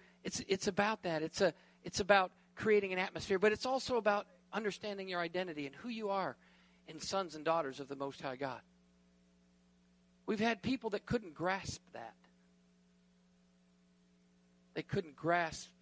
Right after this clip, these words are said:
being a, a son. It's an orphan spirit. You know that. We've, you know, we've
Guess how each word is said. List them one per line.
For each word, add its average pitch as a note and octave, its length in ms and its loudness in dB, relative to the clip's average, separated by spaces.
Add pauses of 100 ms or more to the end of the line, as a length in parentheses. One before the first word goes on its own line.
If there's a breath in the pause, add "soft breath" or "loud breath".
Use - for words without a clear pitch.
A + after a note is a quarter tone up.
(360)
being D#3 280 -4
a, C#3 220 -8 (1120)
a C3 60 -10
son. C#3 420 -4
It's D3+ 160 -10
an D3 120 -6
orphan D#3+ 360 -2
spirit. C3 400 -4 (320)
You D#3 120 -4
know C#3 180 -6
that. A#2 220 -10 (640 soft breath)
We've, D3+ 200 -4 (480)
you D3+ 80 -20
know, F#3+ 140 -12
we've G3 220 -10